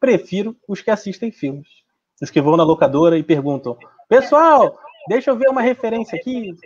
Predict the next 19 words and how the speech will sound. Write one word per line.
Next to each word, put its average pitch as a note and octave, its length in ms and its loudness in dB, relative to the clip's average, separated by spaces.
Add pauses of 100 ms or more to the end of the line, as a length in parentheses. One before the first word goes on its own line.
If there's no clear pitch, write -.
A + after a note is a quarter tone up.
(180)
deixa G3+ 220 -6
eu A#3 80 -4
ver A3 100 -4
aqui", G3+ 440 -8
e D#3 100 -14
tudo F3 180 -8
mais. F#3+ 320 -2 (340)
Eu, F#3 100 2
eu G#3 120 4
acho A#3+ 140 2
que C4+ 80 -2
o A#3 80 0
gosto A3+ 320 0
de G#3+ 100 -4
ver F#3+ 240 -2 (160)
filmes, A3 460 -8 (500)
ele F#3 220 -4
tem A3 200 -8
que A3 160 -10